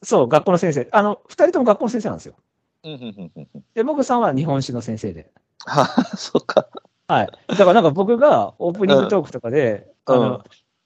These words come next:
Speaker 1: 「いや、どうも、水野忠邦です。いや、そろそろ株仲も解散したいと思ってね」みたいな話したことあったじゃないですか。
Speaker 2: <laughs> あったあったあった。
Speaker 1: それ、あれ大喜びしてたらしいですよ。<laughs>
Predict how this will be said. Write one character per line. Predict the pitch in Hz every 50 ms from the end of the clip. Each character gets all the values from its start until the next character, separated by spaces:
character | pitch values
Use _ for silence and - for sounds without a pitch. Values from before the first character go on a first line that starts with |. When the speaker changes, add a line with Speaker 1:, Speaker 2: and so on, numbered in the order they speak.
| _ _ _ _ _ -
Speaker 1:
「い | 165
や、 | 170 170
ど | 175 220
う | 196
も、 | 170 160 151
水 | 156 180 165 170
野 | 156
忠 | 139 147 143 151
邦 | 143 143 131 120
で | 120
す。 | 113 - - _ -
い | - 147
や、 | 147 151 143
そ | - 185
ろ | 170
そ | 147 160
ろ | 147 -
株 | - - 156 175
仲 | 180 190 165 147
も | 131
解 | - - 156 165
散 | - 170 160
し | - -
た | 196
い | 175
と | 165 135
思 | 131 175
っ | -
て | - 214
ね」 | 151 170 170 160
み | 320
た | 359
い | -
な | 127
話 | 143 - - 247 160
し | -
た | - -
こ | 208 196 -
と | 143
あ | 151
っ |
た | - 135
じ | 117 117
ゃ |
な | 113 110
い |
で | 107
す | -
か。 | - 139 117 95 -
Speaker 2:
<laughs> | -
あ | 127 120
っ |
た |
あ |
っ | 98
た | -
あ | 117
っ | -
た。 |
Speaker 1:
そ | 214 208
れ、 | 214 269 233 - - - -
あ | 190 196 220
れ | 214
大 | 202 254 277 269 285 247 202
喜 | 190
び | 160
し | 147
て | 143 131
た | 143
ら | 127 131
し | 123 131
い | 123
で | 107
す | - -
よ。 | - -
<laughs> | -